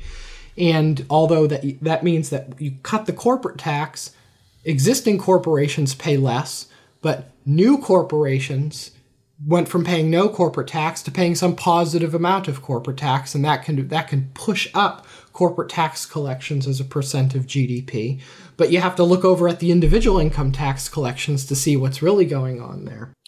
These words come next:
Um, so, so there's a, there, there could, those are just two examples, but there's a lot that could be going on there. So it's, we have to be careful about, uh, looking at that, that information and making too strong of a, uh, case one way or the other.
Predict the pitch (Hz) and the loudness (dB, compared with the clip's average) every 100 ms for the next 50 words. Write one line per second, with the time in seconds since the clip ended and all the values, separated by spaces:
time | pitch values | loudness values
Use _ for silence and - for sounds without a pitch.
0 | - - 165 151 139 135 135 - - - | -20 -4 0 2 4 2 0 -8 -20 -8
1 | - 180 151 196 180 180 185 185 180 185 | 2 2 4 4 4 6 2 4 2 4
2 | 185 190 220 185 - 175 202 180 170 170 | 4 2 2 0 0 2 4 2 0 -4
3 | - 233 220 147 180 190 156 135 147 160 | 0 2 2 2 0 0 -2 -2 0 2
4 | 170 156 185 196 135 127 190 156 151 147 | 2 2 2 2 -2 -4 0 0 0 0
5 | 143 139 147 151 160 131 113 131 160 147 | 0 -2 -2 -2 -2 -2 -4 -2 0 0
6 | - 147 170 185 190 165 135 - 196 185 | -2 2 4 4 2 -2 -2 0 0 0
7 | 170 156 139 135 139 143 - 135 - 156 | 0 0 0 -2 -2 -6 -8 -16 -10 -8
8 | 170 170 151 139 143 135 135 _ _ 143 | -4 -2 -2 -4 -4 -6 -8 _ _ -6
9 | 127 - 156 165 156 151 160 147 - 143 | -6 -6 -6 -6 -2 -2 -2 -4 -4 -2
10 | 135 147 143 143 139 135 - 180 - 175 | 0 0 -2 -4 -4 -4 -2 -2 -2 -2
11 | 156 156 147 131 135 147 135 127 135 135 | 0 -2 -2 -4 -2 -2 -2 -2 -4 -6
12 | - 143 143 - - - - 143 143 143 | -4 -4 -4 -8 -16 -20 -6 0 2 2
13 | 131 127 127 123 120 113 143 | 2 0 -2 -4 -4 -6 -12